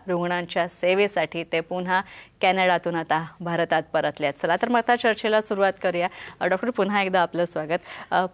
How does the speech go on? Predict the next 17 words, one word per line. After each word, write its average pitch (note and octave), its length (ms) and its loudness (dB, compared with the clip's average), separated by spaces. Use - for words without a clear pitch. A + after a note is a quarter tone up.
पहिला, G#3+ 440 2
अ, G3 280 4
प्रश्न G3+ 340 -6
मला G#3 220 0
हा F#3 200 0
विचारावासा F#3 540 2
वाटेल D#3 440 -2
की, D#4+ 200 0
अ, E3 320 -2
मानदुखी B3+ 920 0
किंवा D4 180 2
पाठदुखी D#3+ 840 -2
याचं D#4 260 0
नेमकं B3+ 260 4
कारण E3+ 340 2
काय, - 180 -4
डॉक्टर? - 260 -12